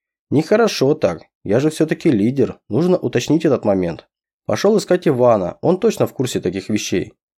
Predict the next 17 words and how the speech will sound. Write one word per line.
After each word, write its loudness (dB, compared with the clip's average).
Ивана 2
удалось 2
обнаружить 2
только 0
спустя -2
полчаса. -4
Он 4
раздавал 4
оплеухи 0
рабочему 0
классу. -4
"Ну 0
надо 4
же", -4
подойдя, 0
сказал 0
я. -2